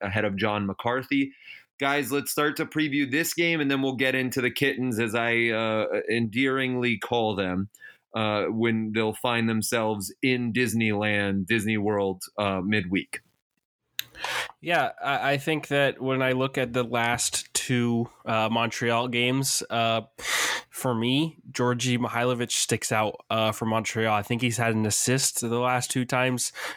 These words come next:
Speaker 2: uh, Montreal played Miami. Also, Miami has not gotten on the score sheet against Montreal in their last two outings in twenty twenty-one. So that's two things to look for. Their creative playmaker, their number ten,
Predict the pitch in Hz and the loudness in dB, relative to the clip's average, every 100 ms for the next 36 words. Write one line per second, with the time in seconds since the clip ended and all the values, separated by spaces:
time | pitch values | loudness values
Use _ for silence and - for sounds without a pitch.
0 | - 120 120 120 123 - 127 127 123 - | -4 0 2 2 0 0 0 2 0 0
1 | 123 120 120 120 123 123 127 110 113 - | -2 0 2 2 2 2 2 0 0 2
2 | 123 113 113 117 120 110 107 107 113 - | 2 2 2 2 2 0 -2 0 0 0
3 | 117 117 110 120 117 123 131 - - 160 | -2 0 0 0 0 0 0 0 0 0
4 | 196 - 180 117 - 120 113 - - 110 | 2 2 0 0 -4 -2 0 0 0 -2
5 | - 113 110 107 - - - - 107 110 | -2 0 0 0 -4 -8 -8 -4 0 0
6 | 110 110 - - 113 113 110 107 104 - | 2 0 -2 -2 0 2 2 0 0 0
7 | 113 110 98 - 120 107 110 - 110 101 | 0 2 0 -2 -2 0 0 0 0 0
8 | 104 101 104 113 120 123 - - - - | 0 0 0 0 2 2 -2 -6 -14 -14
9 | _ - 220 - 175 160 139 131 139 - | _ -2 -2 0 0 0 2 0 0 -2
10 | 139 139 135 123 123 127 - - 143 143 | 0 0 0 0 0 0 -4 -8 -2 2
11 | 139 131 139 131 127 123 127 120 120 127 | 2 0 0 2 2 0 0 2 2 2
12 | 127 123 123 - 120 113 | 2 0 -2 0 2 2